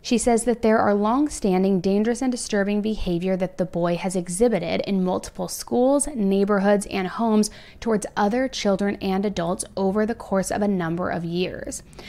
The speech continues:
There is documentation from teachers, school administration, law enforcement, doctors, neighbors, and unknowing citizens who just happened to cross paths with this fourteen-year-old boy.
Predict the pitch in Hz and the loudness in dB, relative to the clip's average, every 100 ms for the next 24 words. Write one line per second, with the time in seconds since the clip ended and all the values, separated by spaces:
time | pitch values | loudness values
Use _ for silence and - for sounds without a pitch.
0 | - - 202 190 202 180 196 185 190 180 | -8 2 4 6 4 2 0 -2 -2 -2
1 | 202 180 196 - - 220 190 - - - | -2 -2 -4 -4 -4 -4 -4 -6 -8 -12
2 | - - 214 240 247 240 233 233 - 185 | -10 -6 2 4 4 2 0 -2 -4 -4
3 | 170 - - - 202 196 202 202 - - | -4 -6 -8 -6 -2 0 0 -2 -4 -10
4 | - 202 - 196 196 196 - 160 151 - | -10 -12 -10 0 2 0 -4 -6 -6 -8
5 | - - 190 190 185 - - - - 226 | -12 -2 2 2 2 -2 -6 -8 -2 2
6 | 269 - - 226 233 208 220 220 190 214 | 2 0 0 2 4 4 2 0 0 0
7 | 196 180 175 190 - - - 220 240 - | 0 0 -4 -4 -8 -8 -2 0 0 -2
8 | - 233 262 254 254 - 226 - - 185 | -4 -2 0 -2 -2 -2 -2 -2 -6 -4
9 | 180 - - 202 180 185 - 180 - 180 | -4 -8 -8 -2 -2 -2 -4 -4 -2 -2
10 | 196 - 175 170 170 170 160 190 - - | -2 -4 -2 -2 0 -2 0 0 0 -4